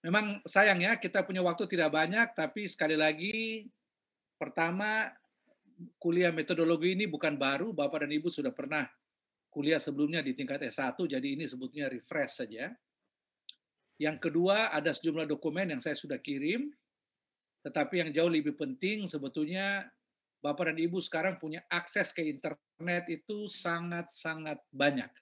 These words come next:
Jadi silakan menggunakannya untuk mendapat informasi.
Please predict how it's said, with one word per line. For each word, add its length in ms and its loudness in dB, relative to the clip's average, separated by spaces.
Jadi 160 -2
silakan 720 0
menggunakannya 880 -2
untuk 240 -10
mendapat 320 -4
informasi. 640 -8